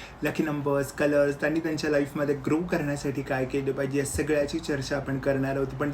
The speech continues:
त्याआधी जर तुम्ही माझं चॅनल सबस्क्राईब केलं नसेल, तर प्लीज सबस्क्राईब करा आणि बेल नोटिफिकेशनसुद्धा प्रेस करा, जेणेकरून every week रिलीज होणारे एपिसोड तुमच्यापर्यंत पोहोचत राहतील.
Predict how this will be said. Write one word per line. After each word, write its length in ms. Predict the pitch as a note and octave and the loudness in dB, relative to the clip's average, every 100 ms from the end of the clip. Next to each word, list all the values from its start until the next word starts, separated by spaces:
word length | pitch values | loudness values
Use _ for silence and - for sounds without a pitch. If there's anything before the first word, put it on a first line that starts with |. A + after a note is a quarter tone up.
| - | 0
त्याआधी 260 | D3 C#3+ D#3 | 0 0 0
जर 140 | E3 | 0
तुम्ही 280 | E3 D#3 D3 | 0 0 0
माझं 120 | C#3 | 0
चॅनल 220 | D3 C#3 | 0 0
सबस्क्राईब 500 | C3 - - C#3 C3+ | -2 -6 -4 -2 0
केलं 220 | - C3+ | 0 0
नसेल, 220 | C#3 C3+ C#3 - - - - | 0 -4 -6 -8 -12 -10 -4
तर 60 | |
प्लीज 440 | B2+ C#3+ D3 F3 - | -2 0 0 0 -2
सबस्क्राईब 400 | E3 - D#3 D#3 | -4 0 0 2
करा 180 | D3 D3 | 2 2
आणि 100 | D3 | 2
बेल 160 | C#3+ | 2
नोटिफिकेशनसुद्धा 840 | D3 C#3 - - C#3+ D3 C#3 D3+ C#3+ | 2 -2 -4 -2 -2 -2 -2 2 2
प्रेस 300 | C#3 C#3 - | 2 -2 0
करा, 200 | C3+ C3+ | 0 0
जेणेकरून 540 | C#3 D3 D3+ D3 - | 0 0 0 -2 -2
every 240 | C#3+ F3+ | 0 2
week 300 | F#3+ E3 D#3 | 2 2 0
रिलीज 300 | D3+ D3+ D3+ | -2 0 0
होणारे 320 | D3+ D3 C#3 C#3 | 0 0 2 2
एपिसोड 400 | C#3+ C3+ C#3+ C3+ | 0 0 0 2
तुमच्यापर्यंत 480 | C#3+ C#3 C3+ C3+ C3 | 0 -2 -2 -2 -2
पोहोचत 480 | - - D3 C#3 B2+ | -2 -2 0 -2 -2
राहतील. 360 | A#2+ A#2+ A#2+ | -2 -2 -6